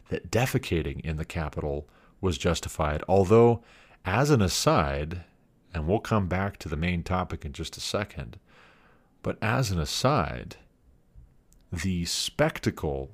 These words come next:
that goes on so often in that Capitol, in Congress, the spectacle that was going on in the certification of those Electoral College votes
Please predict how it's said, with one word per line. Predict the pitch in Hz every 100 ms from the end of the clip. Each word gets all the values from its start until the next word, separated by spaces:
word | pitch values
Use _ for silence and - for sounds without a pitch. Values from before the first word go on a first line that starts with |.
| -
that | 92 87 - -
goes | 104 110 104
on | 95 87
so | 80 104 90
often | 85 92 - 76 -
in | 104
that | 101 95 -
Capitol, | 87 87 107 113 117 107 - - - - - _
in | 101 110 113 113 104 _ _
Congress, | - 92 98 117 120 - - - _ _ _ _ _ _ -
the | 87
spectacle | - 120 127 - 107 87
that | 76
was | 82 - - 107
going | 98 95 85
on | 85 90 85 78 73 - _ - _
in | 90 82
the | 82
certification | 107 101 85 - 90 - 82 73
of | 71
those | 76 73
Electoral | 78 76 - 80 71
College | - 85 95 92
votes | 101 107 117 - -